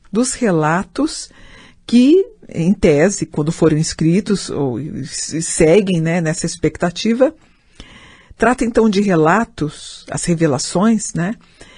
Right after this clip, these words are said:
é, que devem acontecer muito em breve. Ou seja, essa revelação,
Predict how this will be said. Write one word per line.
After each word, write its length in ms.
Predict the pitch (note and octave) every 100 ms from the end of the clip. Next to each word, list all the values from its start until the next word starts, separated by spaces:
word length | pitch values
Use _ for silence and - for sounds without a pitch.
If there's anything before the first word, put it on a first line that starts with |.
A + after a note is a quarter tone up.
| - - _
é, 300 | D#3+ E3 D#3
que 140 | -
devem 260 | G#3 G#3 G#3
acontecer 920 | G#3+ G#3 A3+ A3+ - G3 F3 A3 C#4 - _
muito 280 | F#3 A3 B3
em 80 | B3+
breve. 460 | D#3+ B2+ B2+ - _ - - -
Ou 140 | - A3+
seja, 420 | - E3 D3+ C#3 -
essa 240 | A#3+ -
revelação, 1040 | - C4+ F#4 E4+ C4+ F#3+ - G3 G#3 D#3+